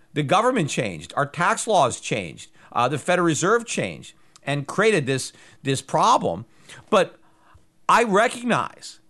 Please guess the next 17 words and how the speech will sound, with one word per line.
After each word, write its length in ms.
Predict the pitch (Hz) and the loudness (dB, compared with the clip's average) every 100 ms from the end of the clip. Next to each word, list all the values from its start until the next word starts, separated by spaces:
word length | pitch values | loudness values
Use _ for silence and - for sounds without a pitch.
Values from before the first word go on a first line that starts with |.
| _ - | _ 0
that 200 | 147 147 | 0 2
people 280 | 180 165 135 | -2 0 0
are 80 | |
suffering. 540 | - 170 135 - 76 - _ - | 0 0 0 -2 -10 -10 _ 2
I 160 | 170 | 2
just 260 | 247 214 151 | 4 0 2
know 140 | 165 | 4
why 340 | 151 143 175 269 | 4 4 4 6
they're 140 | 254 | 4
suffering. 500 | 175 190 135 113 82 - _ - - | 4 2 0 -2 -8 -12 _ -20 -8
They're 140 | 139 151 | 0 0
suffering 460 | - 190 170 185 | 4 2 2 0
because 500 | 156 147 151 156 - | 0 2 4 4 2
of 260 | 135 107 90 | -2 -4 -4
bad 360 | 143 143 156 | 0 0 0
monetary 520 | 139 139 160 147 180 170 | 2 2 2 0 0 0
policy, 640 | 165 214 277 170 - - | 2 4 4 0 -6 -12